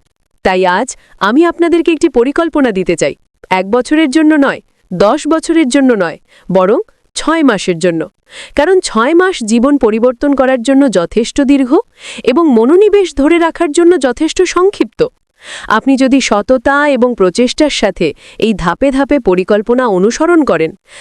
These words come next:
তাহলে আপনি নিজের একটি সম্পূর্ণ নতুন সংস্করণ দেখতে শুরু করবেন। প্রথম মাস, আপনার ভিত্তি, শৃঙ্খলা এবং দৃষ্টিভঙ্গি তৈরি করুন। প্রথম মাসটি একটি শব্দ নিয়ে, শৃঙ্খলা বা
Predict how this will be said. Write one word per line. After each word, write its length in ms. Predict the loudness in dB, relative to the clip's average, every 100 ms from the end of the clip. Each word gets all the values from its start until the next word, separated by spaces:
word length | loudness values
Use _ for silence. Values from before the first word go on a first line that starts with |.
| -6
তাহলে 340 | -2 0 2 0
আপনি 260 | 0 2
নিজের 320 | 2 2 2
একটি 220 | 0 0 -2
সম্পূর্ণ 680 | 0 0 0 2 4 4
নতুন 400 | 4 2 2 2
সংস্করণ 580 | 2 0 0 0 0 0
দেখতে 260 | -2 -2 -6
শুরু 220 | -2 0
করবেন। 340 | 0 0 -4 -8 _ _ _ _ _ _ _ _ _ _ _ _ _ _ _ -2
প্রথম 360 | 0 2 0 2
মাস, 380 | 0 -2 -10 -16 _ _
আপনার 340 | -4 0 -2 0
ভিত্তি, 500 | -2 -4 _ -2 -2 _
শৃঙ্খলা 640 | -4 0 0 0 0 -2 -6 _
এবং 320 | -2 2 2
দৃষ্টিভঙ্গি 640 | 4 0 0 -2 -2 -2 0
তৈরি 280 | 0 0 0
করুন। 300 | 0 -2 -6 _ _ _ -20 -20 -4
প্রথম 360 | 0 0 2 0
মাসটি 340 | 0 0 0
একটি 220 | 0 0
শব্দ 340 | 0 0 -2 -2
নিয়ে, 200 | -2 -4 -10 _
শৃঙ্খলা 720 | -8 0 2 4 2 0 -4 -8 _ -4
বা 160 | -4